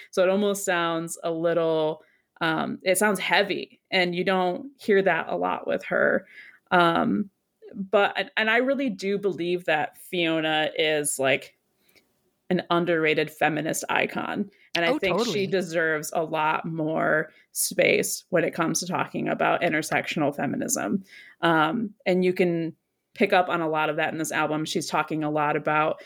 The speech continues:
Speaker 1: you know, bad breakups, but she's also talking about, um, some abusive relationships that she's been in,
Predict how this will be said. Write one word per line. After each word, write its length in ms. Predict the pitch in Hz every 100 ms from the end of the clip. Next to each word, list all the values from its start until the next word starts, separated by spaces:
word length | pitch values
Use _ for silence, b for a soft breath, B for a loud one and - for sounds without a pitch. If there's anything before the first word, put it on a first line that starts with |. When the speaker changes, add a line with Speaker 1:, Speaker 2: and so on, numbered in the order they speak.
| B B -
Speaker 1:
you 80 | 170
know, 140 | 151
bad 300 | 151 151 151
breakups, 400 | 180 175 180 165
but 80 | -
she's 180 | 190 180
also 220 | 175 175
talking 420 | 175 156 160 170 156
about, 540 | - 156 151 151 - -
um, 500 | 165 156 160 165 190 - _ _ _
some 200 | - 196
abusive 360 | 170 180 180 175
relationships 560 | 147 151 185 160 165 175
that 100 | 147
she's 180 | 185
been 220 | 156 156 156
in, 300 | 151 151